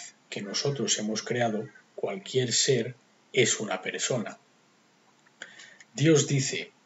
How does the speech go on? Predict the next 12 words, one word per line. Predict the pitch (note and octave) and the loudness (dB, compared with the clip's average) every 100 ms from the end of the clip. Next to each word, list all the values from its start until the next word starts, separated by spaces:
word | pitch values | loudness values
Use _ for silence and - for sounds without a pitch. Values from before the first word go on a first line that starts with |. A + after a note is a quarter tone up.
| _ - - - - - - _ | _ -20 -18 -16 -16 -20 -20 _
"¿No | C3+ D3+ | 6 6
bl-, | D#3 D3+ C#3+ | 8 2 4
no | C3+ D3+ | 8 8
bas-, | C#3 - - C#3+ - | 8 6 0 -12 0
no | C3 D#3 | 4 6
blasfeman | D#3 B2 - - B2+ C3+ A#2+ G#2+ - | 6 4 2 2 4 4 2 0 -4
ellos | B2+ B2+ B2+ G#2+ - - A2 | -2 0 0 -2 -4 -4 -6
el | G#2+ G#2 G#2+ | -6 -6 -4
no-, | A#2+ - | -4 -2
el | G#2+ | -4
buen | A2+ C3 B2 | 0 0 2
nombre | A#2 B2 A2 G2 G#2 | 0 0 0 -4 -8